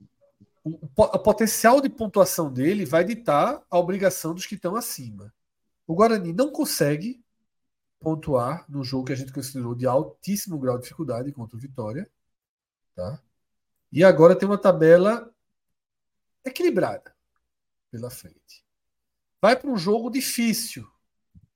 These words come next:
fora de casa, porém é um fora de casa em São Paulo, tá?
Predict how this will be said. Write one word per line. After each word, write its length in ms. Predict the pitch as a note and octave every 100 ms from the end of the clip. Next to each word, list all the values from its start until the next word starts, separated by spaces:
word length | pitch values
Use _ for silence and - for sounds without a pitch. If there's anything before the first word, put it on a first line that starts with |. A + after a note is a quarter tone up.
| _ _ _
fora 340 | - - G3
de 100 | G#3+
casa, 360 | - D3+ D#3 F#3+
porém 320 | G#3 F#3+ F3
é 60 | A3
um 60 |
fora 240 | G3+ - G3
de 120 | G3
casa 520 | - D3+ E3+ G#3+ A#3 - -
em 120 | F#3+
São 280 | - A#3 G#3+
Paulo, 500 | - B2 G#2 F#2+ F#2+ _
tá? 260 | - A#2+